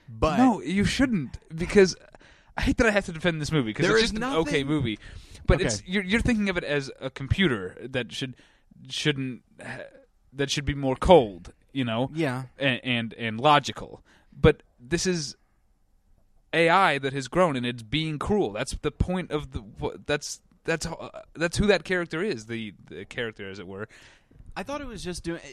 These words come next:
Speaker 1: you know, and that's the thing. It's been a while since I've seen it. I thought it was just doing its programming. Like, I thought it was just you know, it was just, this is what it does when it is in a, in,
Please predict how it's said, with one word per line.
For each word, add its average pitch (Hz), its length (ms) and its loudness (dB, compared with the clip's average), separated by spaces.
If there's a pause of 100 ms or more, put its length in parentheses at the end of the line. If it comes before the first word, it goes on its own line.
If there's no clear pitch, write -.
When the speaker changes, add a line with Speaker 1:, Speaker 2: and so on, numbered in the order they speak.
Speaker 1:
you 175 120 -4
know, 139 100 0
and 139 140 -6
that's 165 140 -2
the 139 60 -6
thing. 123 140 -4
It's 101 100 -12
been 147 120 -4
a 123 40 -2
while 113 200 -2
since 104 180 -10
I've 98 140 -12
seen 117 140 -10
it. 98 80 -14
I 156 80 -6
thought 208 160 -8
it 226 40 -4
was 196 140 -8
just 170 220 -8
doing 156 260 -4
its 135 120 -8
programming. 107 760 -4
Like, 98 160 -14
I 113 100 -8
thought 135 220 -2
it 131 60 -2
was 110 160 -6
just 113 280 -8 (640)
you 127 80 -6
know, 107 280 -6 (200)
it 117 140 -10
was 120 160 -6
just, 120 200 -8 (160)
this 120 220 -10
is 135 140 -10
what 113 280 -6
it 117 240 -14
does 110 360 -8
when 107 180 -8
it 107 120 -8
is 101 380 -10 (140)
in 107 160 -12
a, 101 480 -12 (100)
in, 104 380 -10